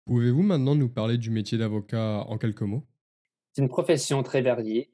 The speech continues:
Speaker 2: Euh, en tant qu'avocat, on pourrait, euh, préparer des testaments, négocier des, des accords ou des divorces, exercer en litige,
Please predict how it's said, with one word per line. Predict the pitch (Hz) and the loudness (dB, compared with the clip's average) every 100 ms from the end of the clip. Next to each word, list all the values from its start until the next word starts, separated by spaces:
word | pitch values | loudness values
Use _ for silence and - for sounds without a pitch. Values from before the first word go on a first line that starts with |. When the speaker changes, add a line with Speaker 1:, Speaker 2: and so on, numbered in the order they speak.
| - | -12
Speaker 2:
Euh, | 107 104 101 | -8 -6 -8
en | 110 | -6
tant | 127 | -4
qu'avocat, | 123 120 113 113 127 117 | -4 -2 -2 -2 0 -2
on | |
pourrait, | 107 120 113 117 110 104 _ _ _ 107 | -2 -4 0 0 0 -4 _ _ _ -10
euh, | 101 98 | -8 -10
préparer | - 123 113 113 | -8 -6 -4 -4
des | 107 | -2
testaments, | 107 113 - 120 110 117 120 120 120 _ - | -4 -4 -6 -6 -2 0 0 -2 -6 _ -8
négocier | 117 117 113 - - 120 117 | -6 -4 -4 -6 -2 2 2
des, | 113 113 107 | 2 -2 -2
des | 107 107 | -2 -4
accords | 107 - 120 120 123 | -6 -4 -2 0 -2
ou | |
des | 120 | -4
divorces, | 113 107 113 120 120 - - - _ _ _ | -4 -6 -2 0 0 -4 -20 -20 _ _ _
exercer | 120 113 120 117 - | -6 0 0 0 -4
en | 120 113 | -6 -4
litige, | 107 - - 117 120 123 120 123 | -8 -8 -2 2 2 0 -2 -6